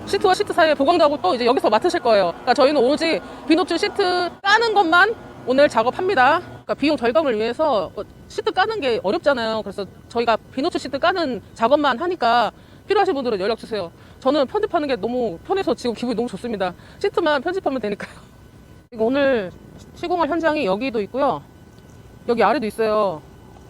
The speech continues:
근데 저는 여기만 보여드리겠습니다. 네, 이제 시트 부착합니다. 폭 일 미터에 길이 십 미터고요. 두께는 삼 밀리입니다. 그 두 번째 장 펼쳤고요.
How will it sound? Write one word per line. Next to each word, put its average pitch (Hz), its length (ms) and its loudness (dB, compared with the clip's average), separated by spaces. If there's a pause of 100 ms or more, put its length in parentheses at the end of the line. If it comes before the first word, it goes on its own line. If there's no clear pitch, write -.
(200)
근데 220 200 0
저는 233 420 0 (720)
여기만 208 480 -6
보여드리겠습니다. 226 640 -2 (180)
네, 202 140 0
이제 208 160 -4
시트 349 200 -4
부착합니다. 277 720 2 (1300)
폭 349 160 2
일 262 100 -2
미터에 311 260 0
길이 226 160 -6
십 - 120 -8
미터고요. 294 540 0 (400)
두께는 226 280 -6
삼 330 180 -4
밀리입니다. 233 600 -2 (1120)
그 240 200 0
두 214 100 -8
번째 262 220 -2
장 226 260 -2
펼쳤고요. 294 600 2